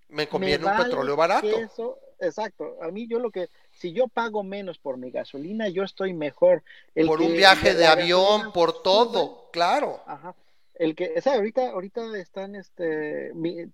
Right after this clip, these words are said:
Speaker 2: te-, tengo un problema personal, un problema familiar. Este, una, una de mis sobrinas, este, estaba estudiando en Portugal, le
Speaker 1: Ajá.
Speaker 2: sacó una beca y la
Speaker 1: Ujú.
Speaker 2: mandaron para allá, whatever. El chiste es que se quedó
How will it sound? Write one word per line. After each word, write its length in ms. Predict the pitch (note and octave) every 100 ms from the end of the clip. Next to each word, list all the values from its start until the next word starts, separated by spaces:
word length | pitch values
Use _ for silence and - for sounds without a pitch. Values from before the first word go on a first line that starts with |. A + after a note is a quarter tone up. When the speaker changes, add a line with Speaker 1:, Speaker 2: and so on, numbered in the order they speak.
| _
Speaker 2:
te-, 180 | F#3+ F3+
tengo 600 | G3 G3+ G#3+ G#3 G3+ G3+
un 720 | F#3 F3+ F#3 F#3 F3 D#3+ D3 _ _ _ _
problema 400 | D#3+ D#3 E3+ F3
personal, 500 | E3+ C#3 - C#3 D#3
un 60 | D#3
problema 340 | D#3+ D#3 D#3+
familiar. 400 | D3 C3+ C3 C#3+ C3+ _ _ _ _
Este, 340 | D3 C#3+ - D#3+
una, 440 | F#3 F#3 E3 D#3
una 220 | E3 E3 E3
de 120 | C#3+
mis 140 | C#3+
sobrinas, 460 | D3+ D3 D3 D3+ -
este, 420 | A#2+ - A#2+ A2+
estaba 680 | A2 - C3 C3 B2 A#2+ A#2 _ - - _ _
estudiando 760 | C3 - C#3 C3 C3 C3+ C3+ B2+
en 300 | A#2+ A#2 A#2
Portugal, 680 | B2+ A#2+ C3 B2+ C#3+ C#3+ A#2+ -
le 120 | A#2+
Speaker 1:
Ajá. 140 | A#2
Speaker 2:
sacó 120 | A#2+ C3+
una 160 | C3+
beca 480 | C3+ C#3+ - D3 C#3+
y 60 | B2
la 100 | B2
Speaker 1:
Ujú. 40 |
Speaker 2:
mandaron 260 | A#2+ B2 A#2+
para 160 | B2
allá, 300 | A#2 C#3 C3+ C3 _ B2+
whatever. 320 | B2+ A#2+ A#2+ _ _ -
El 100 | D#3
chiste 200 | G#3+ A3
es 60 |
que 100 | F#3+
se 100 | E3
quedó 320 | D3 D3+ E3